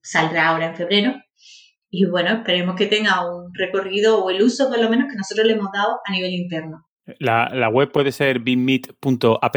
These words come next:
Speaker 1: Sí, bimmeet punto app.
Speaker 2: Ah, perfecto.
Speaker 1: Y
Speaker 2: Vale, por poner aquí el enlace.
Speaker 1: Ujú. Eso, os dejaremos el enlace porque, bueno, quien quiera probarla se puede registrar perfectamente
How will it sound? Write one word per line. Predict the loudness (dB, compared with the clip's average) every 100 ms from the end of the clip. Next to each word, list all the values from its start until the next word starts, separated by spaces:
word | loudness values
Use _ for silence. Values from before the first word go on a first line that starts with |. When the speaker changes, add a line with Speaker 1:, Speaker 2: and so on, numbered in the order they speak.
| 0 -2 -2
Speaker 1:
Sí, | 0 2 2 -4 -20 _ _ _ -6
bimmeet | 0 0 2 0 -2 -8
punto | -8 -2
app. | 0 0
Speaker 2:
Ah, |
perfecto. | -4 -10 -12 -14 _ _ _ _ _ _ _ 0
Speaker 1:
Y | 2 2
Speaker 2:
Vale, | 0 -4 -2
por | 0
poner | 0 2
aquí | 2 2
el | 0
enlace. | 0 -2 -6 -6
Speaker 1:
Ujú. | -4 -2 -6 -10 -10
Eso, | -8 -2 -2
os | -2 -8
dejaremos | -4 -2 -2 -2
el | -4 -6
enlace | -6 -6 -6 -8 -8 -8 -18 _ _ _ _ _ _ _ -2
porque, | -2 0
bueno, | -4 -4 -6
quien | -8 -2
quiera | 0 0
probarla | 0 0 2 0 0 -2 -6 -14 _
se | _ -4
puede | -2 -2
registrar | -4 -8 -8 -4 -4
perfectamente | -6 -10 -12 -8 0 2 2 0 -8